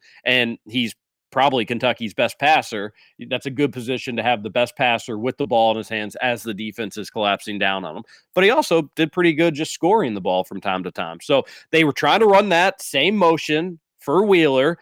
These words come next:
It wasn't there. They did panic a little bit. Now, if you wanted to call a timeout right there with, like, six seconds left,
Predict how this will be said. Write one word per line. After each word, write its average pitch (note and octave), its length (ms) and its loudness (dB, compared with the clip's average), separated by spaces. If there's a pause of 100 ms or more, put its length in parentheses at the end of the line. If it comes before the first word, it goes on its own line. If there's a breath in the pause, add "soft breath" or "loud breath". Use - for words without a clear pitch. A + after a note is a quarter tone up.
(220 soft breath)
It C3+ 140 -2
wasn't D#3+ 420 0
there. D3 380 4
They A#2 160 -4
did F3+ 280 -2
panic G#3+ 380 2
a F#3 60 2
little D#3 260 2
bit. G#2 160 -6
Now, A#2+ 120 -4
if A#2+ 100 -6
you C3+ 80 -2
wanted A3 240 2
to G#3+ 60 2
call G3+ 220 4
a D#3+ 60 2
timeout D#3+ 440 2
right D3 220 2
there C#3 240 2
with, B2 140 -4
like, G#2+ 180 -2
six - 360 -6
seconds F3 360 -2
left, F3 360 2